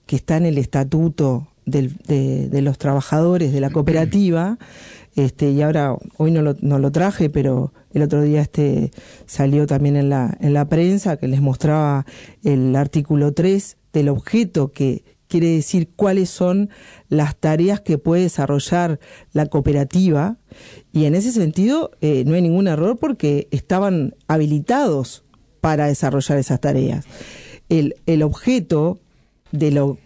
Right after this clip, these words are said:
del cual la cooperativa que contrata,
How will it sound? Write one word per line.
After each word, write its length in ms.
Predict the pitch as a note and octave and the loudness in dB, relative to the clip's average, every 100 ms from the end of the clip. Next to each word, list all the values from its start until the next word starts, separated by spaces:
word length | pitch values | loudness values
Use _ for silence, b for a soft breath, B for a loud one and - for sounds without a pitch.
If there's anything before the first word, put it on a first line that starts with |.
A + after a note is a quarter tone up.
| _ | _
del 240 | C#3 D3 C3+ | -4 -2 0
cual 280 | F#3 F#3+ F#3 | 0 2 0
la 140 | D3 | 0
cooperativa 960 | D#3 C#3 D3 D3 - G#3+ A#3 D#3 C3 - | -4 0 0 -2 0 0 2 0 -2 -6
que 160 | - C#3+ | -6 -4
contrata, 840 | D3+ C#3 C3 F3+ G3 F3 C#3+ | -2 -2 0 0 0 -2 -4